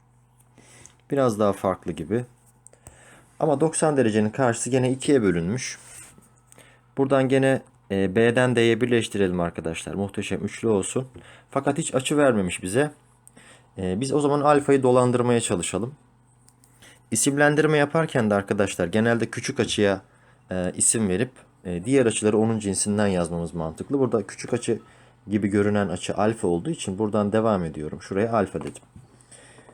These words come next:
Devam edersem iki iç açı bir dış açı olduğu için şurası iki alfa oldu. Burada bir ikizkenar var. Burası iki alfa oldu. Ondan sonra şunu görmem lazım.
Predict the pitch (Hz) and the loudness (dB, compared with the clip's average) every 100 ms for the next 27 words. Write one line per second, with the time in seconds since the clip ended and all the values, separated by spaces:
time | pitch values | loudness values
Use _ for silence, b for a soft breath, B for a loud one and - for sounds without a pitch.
0 | - - 120 120 113 104 92 - 131 131 | -10 0 2 4 2 2 2 0 0 -2
1 | - 101 - 123 104 - 98 110 107 107 | -4 -4 -2 0 -2 -2 -2 -2 0 -2
2 | 95 92 85 82 - 120 - 104 - - | -2 -2 -2 -6 -8 -8 -4 -4 -6 -14
3 | - 110 107 - 110 104 113 107 110 90 | -4 -2 -2 0 -2 0 -4 -4 -4 -4
4 | - - 92 - 107 110 107 110 110 - | -6 -10 -10 -6 -2 -2 -2 -2 -4 -8
5 | - 82 - - - 101 98 95 107 104 | -12 -10 -10 -14 -8 -2 -2 -2 -2 -2
6 | 101 117 117 B B B B B B B | -2 -6 -8 B B B B B B B
7 | B B 123 131 139 123 - 117 127 135 | B B 2 4 2 2 0 0 2 2
8 | 135 127 - 127 123 113 101 92 90 87 | 0 -2 -2 0 2 4 4 4 2 0
9 | 87 85 85 107 131 123 | 0 0 0 0 0 -2